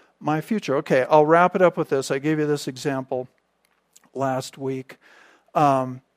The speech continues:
you know, 'cause people look at this and they say, "Well, you're just lying, you know, you're sick." It's like, okay, but I, I am, <laughs> no, uh, what I'm doing is I'm separating what is a natural fact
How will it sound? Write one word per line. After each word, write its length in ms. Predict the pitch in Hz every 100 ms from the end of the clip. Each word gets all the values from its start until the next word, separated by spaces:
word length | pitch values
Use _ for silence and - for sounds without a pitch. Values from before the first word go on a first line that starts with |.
| _ _ _ _ _ - _
you 100 | 175
know, 180 | 151 139
'cause 220 | - 147
people 320 | - 214 190
look 180 | 170 170
at 80 | 185
this 240 | 170 156
and 80 | 170
they 40 | 143
say, 140 | 147
"Well, 240 | 131 175
you're 120 | 165 156
just 220 | 156 -
lying, 460 | 156 156 135 113
you 120 | 123 120
know, 160 | 120
you're 180 | 135 131
sick." 420 | - 165 - - _ _ _ _ _ 135
It's 140 | -
like, 220 | 135 135 _ - 160
okay, 240 | 139 143
but 180 | 127 135
I, 260 | 139 143 143
I 180 | 131 139
am, 280 | 143 139 143 - -
<laughs> 180 | _ -
no, 360 | 175 151 160 - - -
uh, 120 | -
what 180 | 165 165
I'm 180 | 156 156
doing 280 | 175 196 170
is 120 | 147
I'm 180 | 151 143
separating 720 | - 175 170 170 151 151 147
what 160 | 143 147
is 140 | 135
a 80 | 127
natural 400 | 143 156 180 160
fact 480 | 143 113 117 -